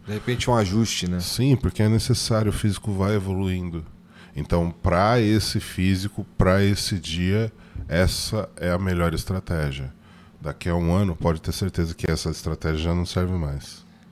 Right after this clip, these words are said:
Speaker 1: Entendi. Mas os caras vão pra academia puxar ferro também, né?
Speaker 2: Quase todos os dias. Amanhã eles já não treinam mais.
Speaker 1: Tá.
Speaker 2: Amanhã já acabou, provavelmente. Os Classic Physiques vão ali, vão estar preocupados em fazer uma ótima reposição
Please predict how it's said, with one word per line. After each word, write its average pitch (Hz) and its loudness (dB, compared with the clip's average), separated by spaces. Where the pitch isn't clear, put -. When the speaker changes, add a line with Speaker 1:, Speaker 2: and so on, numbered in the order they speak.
Speaker 1:
Entendi. 82 -8
Mas 95 -4
os - -6
caras 110 -2
vão 113 -4
pra 113 -8
academia 123 2
puxar 120 -4
ferro 110 -2
também, 110 -2
né? 95 -4
Speaker 2:
Quase 98 4
todos 107 2
os 107 0
dias. 87 2
Amanhã 110 4
eles 107 0
já 104 4
não 110 2
treinam 110 0
mais. - -4
Speaker 1:
Tá. 87 -8
Speaker 2:
Amanhã 67 -2
já 73 -2
acabou, 90 -2
provavelmente. 82 0
Os 67 -10
Classic 67 -6
Physiques 69 -8
vão 73 0
ali, 73 -4
vão 76 -2
estar - -2
preocupados 78 -2
em 80 0
fazer 78 -2
uma 80 0
ótima 80 0
reposição 82 -2